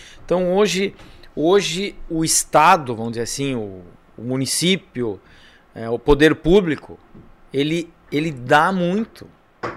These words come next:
Ele dá muito. Ele entrega muito. E aí as pessoas se acomodam muito, né? Porque se ele não fizer nada, ele ganha igual.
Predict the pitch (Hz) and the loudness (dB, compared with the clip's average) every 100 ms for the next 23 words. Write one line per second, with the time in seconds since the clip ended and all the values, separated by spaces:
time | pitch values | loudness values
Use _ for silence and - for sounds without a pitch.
0 | - - - - - _ _ - 123 123 | -16 -20 -20 -20 -20 _ _ -10 -8 -2
1 | 131 175 160 196 208 - - - - - | 0 2 2 0 -4 -10 -20 -20 -20 -20
2 | - 131 151 170 - - 160 175 226 175 | -4 -2 0 0 -2 2 6 8 6 4
3 | 156 143 147 170 - - - _ _ _ | 0 0 -6 -8 -12 -20 -20 _ _ _
4 | - 147 147 165 185 - 175 190 185 202 | 0 4 4 4 0 0 -2 -2 0 0
5 | - 196 185 180 233 220 151 131 117 104 | 2 0 4 4 2 0 -2 -4 -6 -8
6 | - - - _ _ _ _ 110 113 143 | -14 -20 -20 _ _ _ _ -14 -4 -2
7 | 190 - - - _ 143 - 202 226 214 | -2 -4 -20 -20 _ -6 4 4 4 0
8 | 196 202 208 196 226 240 247 220 233 254 | 2 2 4 4 4 2 4 4 4 4
9 | 233 202 214 202 | 4 4 4 0